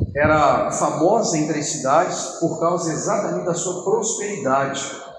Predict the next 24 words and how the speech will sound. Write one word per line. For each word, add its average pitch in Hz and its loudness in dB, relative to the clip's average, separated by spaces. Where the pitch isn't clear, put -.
Vangloriavam-se 196 6
de 185 -4
uma 190 0
importante 190 2
escola 165 4
de 143 0
medicina, 190 -2
que 147 2
era 139 6
ligada 135 2
ao 135 2
templo 160 4
de 143 -2
um 139 -4
deus 147 0
chamado 143 -2
Esculápio. 156 -2
Orgulhavam-se 160 2
da 143 4
sua 143 2
manufatura 160 2
de - -2
roupas, - 2
tecidos, - -6